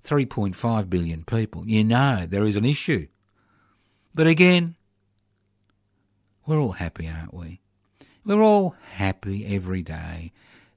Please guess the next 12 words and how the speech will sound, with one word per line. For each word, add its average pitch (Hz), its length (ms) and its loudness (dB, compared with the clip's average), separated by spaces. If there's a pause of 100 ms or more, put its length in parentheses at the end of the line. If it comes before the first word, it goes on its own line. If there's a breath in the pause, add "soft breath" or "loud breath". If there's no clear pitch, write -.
We're 117 240 0
happy 131 600 -6
to 113 140 -8
accept - 600 -12
this - 560 -14 (340 soft breath)
because 113 600 -6 (240)
that's - 420 -10
the 98 100 -14
way 95 240 -10
it 87 80 -12
is. 90 160 -12
Well, 110 180 -6